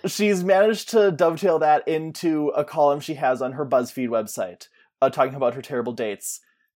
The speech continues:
Speaker 2: And, but she's getting kinda sick of it 'cause they're all terrible dates. And so then she starts, uh, messaging this really, really nice, really, really hot guy. Um,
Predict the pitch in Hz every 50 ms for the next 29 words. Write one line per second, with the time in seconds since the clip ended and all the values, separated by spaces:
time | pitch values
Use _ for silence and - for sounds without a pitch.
0 | _ 147 143 139 131 135 139 135 - 151 131 127 156 147 147 143 156 139 135 -
1 | 165 151 - 117 104 - - 131 110 127 127 120 120 120 - 127 117 110 117 117
2 | 107 - - - - - 143 139 123 147 139 139 143 143 170 160 151 127 - -
3 | - 147 135 131 - - _ 139 - - 127 123 120 117 101 - 139 143 151 151
4 | 147 135 135 131 147 139 123 127 - 127 135 156 151 151 151 156 151 151 143 131
5 | 127 127 123 - 135 143 135 139 139 131 131 135 123 135 139 135 - 113 - 131
6 | 120 110 110 113 113 110 _ _ _ _ _ _ _ - 139 131 127 120 117 113
7 | 113 110 107 104